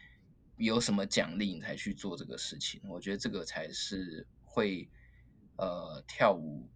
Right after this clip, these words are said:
跳得比较，应该说比较成功的方式之一。因为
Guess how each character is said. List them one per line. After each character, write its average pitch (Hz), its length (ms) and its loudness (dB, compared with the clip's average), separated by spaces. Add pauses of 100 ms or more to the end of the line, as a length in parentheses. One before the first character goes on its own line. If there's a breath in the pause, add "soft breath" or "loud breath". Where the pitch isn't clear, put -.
(180)
跳 101 200 2
得 98 140 -2
比 - 120 -8
较， 110 220 4 (220)
应 117 100 0
该 120 100 6
说 120 140 2
比 - 140 -2
较 123 100 8
成 98 300 0
功 101 240 2
的 85 100 0
方 95 260 -2
式 92 180 -6
之 82 200 -6
一。 80 60 -4
因 101 140 0
为 113 120 0